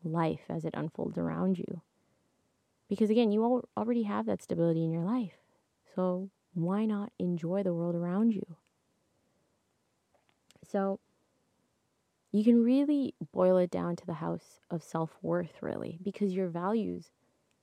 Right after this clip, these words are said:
are about your self-worth. There are just certain things that you will never, ever settle for. And that is based on your self-worth. You know what you bring to the table, and you will not expect anything less.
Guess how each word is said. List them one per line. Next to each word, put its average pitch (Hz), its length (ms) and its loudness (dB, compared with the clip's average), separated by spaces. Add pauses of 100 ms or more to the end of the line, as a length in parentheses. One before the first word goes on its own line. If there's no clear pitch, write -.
(280)
are 214 320 0
about 180 220 -2
your 185 140 -2
self-worth. - 540 -8 (1160)
There 226 300 6
are 226 160 4
just 202 220 -2
certain 247 300 2
things 180 280 0
that 160 160 -10
you 175 80 0
will 160 160 0
never, 156 640 -2
ever 160 300 -2
settle 208 340 2
for. - 320 -10 (1200)
And 180 120 6
that 208 220 6
is 185 180 0
based - 600 -6 (140)
on 175 480 -4 (340)
your 175 120 0
self-worth. 185 540 0 (640)
You 262 200 8
know 175 160 8
what 196 140 6
you 208 120 2
bring 165 220 0
to - 100 -12
the 196 100 -4
table, 185 480 2 (220)
and 180 100 4
you 202 100 6
will 208 120 4
not 165 220 -2
expect - 420 -6
anything 180 560 -2
less. - 460 -4